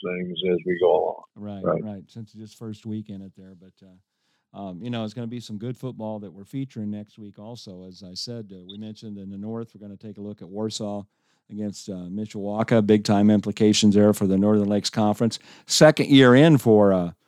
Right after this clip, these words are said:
Speaker 2: Mishawaka in the, uh, Northern Lakes Conference. So, uh, they're gonna be looking to avenge a loss to Warsaw by the score of tw-, uh, th-, uh, twenty-one to thirty, I believe, uh, last year at the Warsaw Field. So that'll be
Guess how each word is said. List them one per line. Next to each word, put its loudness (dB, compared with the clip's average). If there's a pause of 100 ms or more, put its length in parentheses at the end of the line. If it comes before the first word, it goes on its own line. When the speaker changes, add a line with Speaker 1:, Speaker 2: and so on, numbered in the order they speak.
(260)
Speaker 2:
Mishawaka -2 (120)
in -14
the, -16
uh, -20
Northern -14
Lakes -20
Conference. -20
So, -20
uh, -20 (420)
they're -12
gonna -4
be -6
looking -8
to -14
avenge 4
a 2
loss 4
to 2
Warsaw 4
by 0
the 0
score 0
of -4
tw-, -6
uh, 0
th-, -12
uh, -2
twenty-one 4
to 4
thirty, 2
I 0
believe, -4 (640)
uh, -14
last -10
year -12
at -18
the -20
Warsaw -20
Field. -20
So -20
that'll -20
be -20